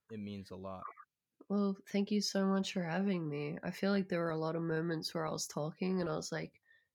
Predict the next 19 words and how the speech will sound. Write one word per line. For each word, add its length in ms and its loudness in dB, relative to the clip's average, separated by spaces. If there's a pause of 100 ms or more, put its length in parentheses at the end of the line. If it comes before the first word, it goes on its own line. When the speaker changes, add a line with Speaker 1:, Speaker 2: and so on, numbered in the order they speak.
Speaker 2:
halfway 520 -4
through 220 -4
talking 560 -2
and 80 -2
I 60 -4
was 140 -12
like, 180 -14 (280)
"Am 140 0
I 60 0
even 320 0
making 360 2
any 180 2
sense?" 720 -2
'Cause 140 -10
I 60 0
have, 140 -2
like, 220 -2
the 100 -2
worst 600 2